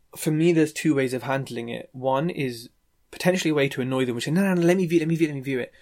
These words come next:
View it and you lowball it, they're annoyed. Or you view it and you say, "Right." The other way is you view it and you say, or before and during, you say, Look,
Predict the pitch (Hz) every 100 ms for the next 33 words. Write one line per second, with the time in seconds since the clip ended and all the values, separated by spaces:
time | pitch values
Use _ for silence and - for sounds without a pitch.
0 | - _ 175 180 147 131 127 127 127 123
1 | 120 127 120 113 113 - 139 131 127 170
2 | 156 131 120 120 120 110 _ _ _ _
3 | _ _ _ _ _ _ _ 143 143 143
4 | 110 113 123 131 170 143 123 117 123 123
5 | - _ _ _ _ _ _ - 139 117
6 | 120 156 143 131 - 123 131 127 113 110
7 | 117 113 110